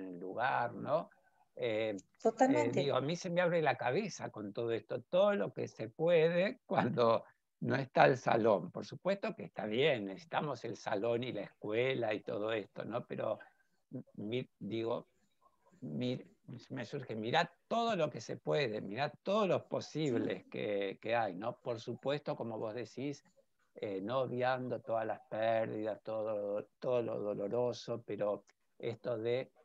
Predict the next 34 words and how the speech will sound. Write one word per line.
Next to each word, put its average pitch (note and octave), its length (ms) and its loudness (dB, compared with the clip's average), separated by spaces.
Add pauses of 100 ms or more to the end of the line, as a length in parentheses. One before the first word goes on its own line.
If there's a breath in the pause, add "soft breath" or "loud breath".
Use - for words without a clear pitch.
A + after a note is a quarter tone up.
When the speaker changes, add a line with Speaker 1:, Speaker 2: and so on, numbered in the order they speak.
(120)
Speaker 1:
un G#2+ 300 -8
día C3+ 320 0
más A2 640 -8 (140)
y G#2+ 140 -6
el G#2+ 120 -2
oxígeno D3+ 880 -4
para G#2+ 200 -4
oxigenar, G#2 880 -4 (160)
por G2 200 -10
su-, - 180 -14
digo, A2+ 320 -6
no, A2 200 -8
no B2 200 -6
te, - 120 -10
porque A2 340 -10
también, C3 400 -6
digamos, B2+ 380 -6
puede, B2 280 0
pueden C3+ 300 -4
ocurrir B2 340 -6
esto C3 220 -8
de B2 100 -4
los A#2 220 -10
extremos C#3+ 760 -6
y A2 40 -10
entonces A#2 400 -12
uno B2 160 -8
puede A#2+ 200 -6
llegar A#2+ 300 -2
a C3 40 2
la A#2 140 0
posición G#2+ 480 -8
del A2 160 -4
agotado. G#2 800 0